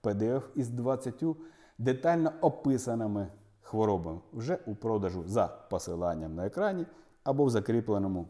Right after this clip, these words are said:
коментарю. Всього планується п'ятдесят. І щойно вийде друга частина, ви отримаєте поновлений повністю файл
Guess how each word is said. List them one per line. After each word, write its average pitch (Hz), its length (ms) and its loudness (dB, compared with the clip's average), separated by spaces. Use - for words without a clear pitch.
коментарю. 87 460 -6
Всього 143 320 2
планується 156 680 2
п'ятдесят. 101 640 0
І 120 80 -4
щойно 113 340 -2
вийде 110 340 0
друга 165 420 4
частина, 101 420 -4
ви 135 140 2
отримаєте 139 560 0
поновлений 147 840 0
повністю 131 500 0
файл 107 320 4